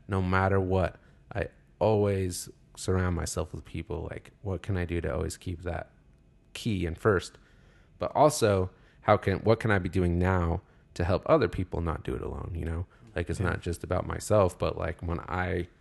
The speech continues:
Speaker 1: see people kind of slip off onto their own or maybe withdraw, like, what kind of things can I be doing intentionally to text, reach out, like, give opportunities to pull people back in? So I think that's my big thing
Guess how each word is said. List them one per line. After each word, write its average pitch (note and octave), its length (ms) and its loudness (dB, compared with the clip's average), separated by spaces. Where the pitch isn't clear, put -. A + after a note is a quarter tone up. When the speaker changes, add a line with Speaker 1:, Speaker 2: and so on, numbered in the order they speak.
Speaker 1:
see F#2+ 540 -4
people F2+ 400 -4
kind F2+ 320 0
of E2+ 240 -4
slip - 400 -4
off G#2 560 4
onto G2 340 -2
their F#2 200 -4
own F#2+ 240 2
or F2+ 160 0
maybe F2+ 240 -4
withdraw, F#2+ 580 0
like, E2+ 180 -4
what F2+ 200 0
kind F2+ 200 0
of D2 60 -4
things E2+ 260 -4
can F2 160 -6
I E2 140 -2
be E2 140 -6
doing E2 240 -4
intentionally F2 680 -4
to E2 100 -6
text, - 600 -6
reach E2+ 300 -6
out, F2+ 300 0
like, E2 220 -4
give F#2+ 180 2
opportunities F2+ 840 0
to - 100 -8
pull G2+ 380 0
people F#2 340 -2
back F2 340 -6
in? - 240 -10
So - 280 -10
I F2+ 60 -6
think E2 200 -6
that's D#2+ 260 -8
my E2 120 -6
big D#2+ 240 -8
thing D#2+ 340 -8